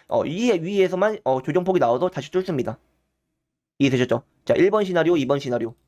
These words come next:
예. 그래서 만약 여러분들이 신규 매수를 원하시면은,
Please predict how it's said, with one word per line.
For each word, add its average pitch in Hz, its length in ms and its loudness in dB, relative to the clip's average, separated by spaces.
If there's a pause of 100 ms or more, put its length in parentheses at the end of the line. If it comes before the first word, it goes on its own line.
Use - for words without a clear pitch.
(120)
예. - 40 -10 (580)
그래서 151 140 0
만약 156 180 0
여러분들이 175 300 2
신규 247 720 0
매수를 190 500 4 (180)
원하시면은, 156 680 2